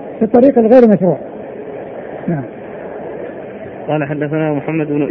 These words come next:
Speaker 2: إسماعيل".
Speaker 1: محمد بن إسماعيل هو بن، بن سمرة، وهو
Speaker 2: رئيس البخاري.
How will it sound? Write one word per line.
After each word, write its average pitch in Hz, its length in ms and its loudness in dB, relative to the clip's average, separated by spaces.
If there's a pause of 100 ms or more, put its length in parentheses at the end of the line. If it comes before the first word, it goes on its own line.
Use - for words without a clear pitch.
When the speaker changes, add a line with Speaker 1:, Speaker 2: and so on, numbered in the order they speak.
(120)
Speaker 2:
إسماعيل". 135 520 -2 (680)
Speaker 1:
محمد 214 240 2
بن 185 160 6
إسماعيل 190 320 6
هو 180 220 6 (160)
بن، 165 280 4
بن 170 220 4
سمرة، 170 340 4 (340)
وهو 165 300 4 (1120)
Speaker 2:
رئيس 135 180 -4
البخاري. 127 560 -4